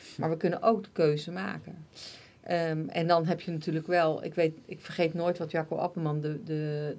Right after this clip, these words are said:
de biomimicry, eh, wetenschapper, die zegt, "Ja, als we gaan samenwerken en leven met de natuur, dan hebben we natuurlijk overvloed." En dat is blijkbaar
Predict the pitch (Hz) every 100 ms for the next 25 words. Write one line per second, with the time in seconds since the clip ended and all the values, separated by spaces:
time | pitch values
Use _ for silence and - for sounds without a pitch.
0 | - 156 143 151 147 170 180 - 160 151
1 | 151 156 147 143 156 156 156 - 143 139
2 | 139 151 - - - - 165 170 160 -
3 | 208 185 - - - - - 190 190 185
4 | - 160 185 185 202 180 160 156 151 151
5 | - 156 156 156 156 156 160 160 160 147
6 | 208 175 147 143 180 185 170 160 151 160
7 | 147 - 196 208 208 196 202 165 - -
8 | _ _ - - - - - _ - 185
9 | 202 208 190 - 160 151 151 151 151